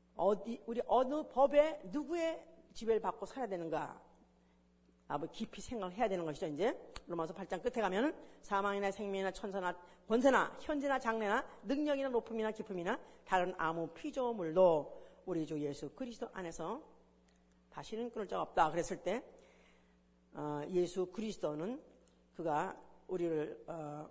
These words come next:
구원하셨는데, 그러나 또다시 죽어서 우리를 구원할 수는 없다, 그 말이야. 이제 다음 세기에도 예수 그리스도의 한 번 죽음으로 인해서 우리의 구속은 완성된 것이고, 더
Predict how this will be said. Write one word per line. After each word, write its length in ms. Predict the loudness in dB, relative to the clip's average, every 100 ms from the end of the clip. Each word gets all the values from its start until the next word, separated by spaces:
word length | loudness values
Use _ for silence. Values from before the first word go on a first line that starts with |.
| -16
구원하셨는데, 880 | -2 0 0 0 0 0 0 0 0 -8 -20 -20 _ _ _
그러나 400 | -4 0 0 -2 -8 -4
또다시 400 | 2 4 4 2
죽어서 380 | 2 4 6 4
우리를 260 | 4 0
구원할 260 | 0 -2 -2
수는 200 | -2 -4
없다, 400 | -2 4 4 4
그 80 | 0
말이야. 240 | -2 -2
이제 320 | -4 -4 -6 -8 -18 -20 _ _ -4
다음 340 | -2 -2 -6
세기에도 720 | -8 -8 -4 -4 -2 -2 -4 -8 -20 -20 _ _ _
예수 380 | -2 0 0 -6 -6
그리스도의 380 | -8 -8 -6 -8
한 300 | -6 -6 -4
번 220 | -6 -6
죽음으로 440 | -12 -12 -8 -6 -6
인해서 420 | -6 -4 -6 -6 -12 -20 _
우리의 300 | -10 -4 -4
구속은 400 | -4 -8 -6 -4
완성된 380 | -6 -8 -8 -6
것이고, 340 | -6 -6 -8 -8 -16 -20 _
더 260 | 0 2